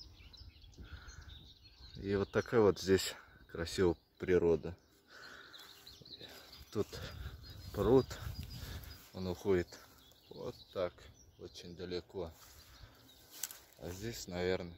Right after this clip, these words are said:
не знаю, спускает, наверное, когда-то. Я так понял, вода куда-то все равно уходит.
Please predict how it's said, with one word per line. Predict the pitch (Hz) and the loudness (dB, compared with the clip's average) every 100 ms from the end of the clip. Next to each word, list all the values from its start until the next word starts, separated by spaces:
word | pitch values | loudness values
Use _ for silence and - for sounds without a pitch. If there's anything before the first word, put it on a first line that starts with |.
| - | -14
не | 90 87 | -10 -8
знаю, | - 90 87 82 - _ _ - - | -4 -2 -2 -2 -14 _ _ -20 -16
спускает, | - - 95 - 120 127 113 104 | -16 -10 -10 -2 4 6 6 2
наверное, | 92 87 - | 2 2 0
когда-то. | 85 82 82 82 - - - - - - - - - - - - | -6 -4 -2 -4 -6 -18 -18 -20 -20 -20 -20 -20 -20 -20 -20 -14
Я | 107 | -10
так | - 110 | -4 -4
понял, | - 104 98 | 0 0 2
вода | 92 85 90 | 4 2 0
куда-то | - 90 87 | -4 -2 -2
все | - 87 | -2 -2
равно | 85 82 80 82 | 0 0 2 0
уходит. | - - 85 76 | 0 -2 -2 -2